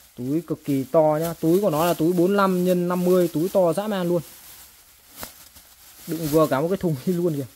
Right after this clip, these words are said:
Đựng nhiều rác lắm, cái túi đựng nhiều rác mà nó rất là dai, cực kỳ dai luôn nhá. Dai, các bác giật cho em thoải mái luôn, dai lắm. Đấy, túi rất là dai. Mùi thơm thơm, mùi, mùi nước hoa thơm thơm cái này, có mùi nước hoa thơm thơm. Đấy thì, ờ,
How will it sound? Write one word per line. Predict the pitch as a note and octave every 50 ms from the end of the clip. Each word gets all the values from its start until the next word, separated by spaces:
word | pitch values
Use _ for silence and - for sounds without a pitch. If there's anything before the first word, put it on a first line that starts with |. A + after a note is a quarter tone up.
| _ _ - - - - - _ _ _ -
Đựng | E3+ E3 D#3+ D3+ D3+
nhiều | D#3+ D#3 D#3
rác | E3+ G3 G#3
lắm, | G#3 G#3 A3 G#3
cái | G#3+
túi | F3 E3 F3+ G3+ G3
đựng | E3+ D#3
nhiều | C#3+ D#3 D3+ D3+ D3
rác | C#3+ F#3 G#3+ G#3+ G3+
mà | E3+ E3
nó | F3
rất | G#3+ A#3+
là | G#3+ E3 C#3
dai, | C#3+ F3+ F#3 F#3 F#3 F#3 F3+ - - -
cực | - C#3+ -
kỳ | D3+ D3 D3 C#3
dai | D#3 F3 F3 F3 F3
luôn | F3 F3 E3+
nhá. | F#3 F#3+ F3+ - - - - - -
Dai, | - - D#3+ E3 E3+ E3+
các | E3+ F#3
bác | F#3+ E3 -
giật | D#3+ - -
cho | E3
em | E3 E3+
thoải | - C3+ A#2+
mái | B2+ D3+ F3
luôn, | F#3 F3 D3+ - C3+ C3+ C3
dai | D3+ D#3 D#3
lắm. | F3 A3 - - - - - - - - -
Đấy, | A2+ B2+ - C#3+
túi | C#3 D#3+ F3
rất | F#3 G#3 G3
là | E3
dai. | C#3 D#3+ D#3 D#3 D#3+ D#3 - - - - - - - - - - - - - - - - -
Mùi | D3+ D3+
thơm | D#3 F#3+ F#3
thơm, | - G#3 G#3 G3 F#3 F3
mùi, | D#3 D#3 D#3 D#3+ D#3 D#3+ E3 D#3
mùi | D#3 D3+ E3
nước | A3
hoa | G#3+ G#3+ G3 F#3+
thơm | F#3+ F#3+ F3+
thơm | - G3 F#3 F3 F3+
cái | F#3 F3
này, | - - - - -
có | F3
mùi | D#3+ D#3
nước | F3
hoa | F#3 F#3+ F3+ D#3+
thơm | F3 E3
thơm. | D#3+ F3+ F3 F3 - - - - - - - - - - -
Đấy | - A2+ B2 C#3+ E3+ -
thì, | F3+ E3
ờ, | E3 E3 E3 E3 E3+ E3+ E3